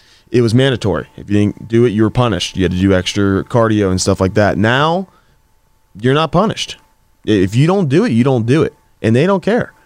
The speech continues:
Um, it's, it, it, it's v-, very blunt, and some people take offense to it in the, um, in the industry, but you're, you're a pro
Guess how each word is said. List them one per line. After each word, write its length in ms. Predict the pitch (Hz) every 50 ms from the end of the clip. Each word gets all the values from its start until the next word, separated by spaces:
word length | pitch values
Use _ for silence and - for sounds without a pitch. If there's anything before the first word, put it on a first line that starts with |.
| _ _ _ _ _ -
Um, 300 | - 117 117 117 113 107
it's, 420 | - 123 127 127 - - - - - _ - - _ _ _ _ _ _ _ _ - _ _ _ _
it, 160 | - 110 - -
it, 220 | 120 131 - -
it's 240 | 123 135 120 - -
v-, 200 | 117 117 117 95
very 520 | 80 117 131 135 143 156 165 151 139 131 117
blunt, 680 | 98 95 - _ 87 113 117 123 139 156 165 143 -
and 480 | 117 107 104 101 98 98 95 98 - -
some 140 | - 123 117
people 220 | 127 123 113 113
take 140 | - 117 -
offense 420 | 95 - 113 120 139 156 - -
to 160 | - 113 104
it 120 | 101 98 -
in 140 | 85 101 101
the, 360 | 104 101 98 92 92 - -
um, 400 | 95 98 95 95 92 90 90 - -
in 120 | 117 120
the 100 | 107 107
industry, 420 | 123 147 143 - - - 104 98
but 380 | 95 90 98 98 90 - - - _ - - - _ _ _ _ _ _ _ _ _ _ _ _ _ _
you're, 240 | - 113 120 127 120 -
you're 180 | 120 123 120 117
a 60 | 110
pro 400 | - - 165 151 104 90 87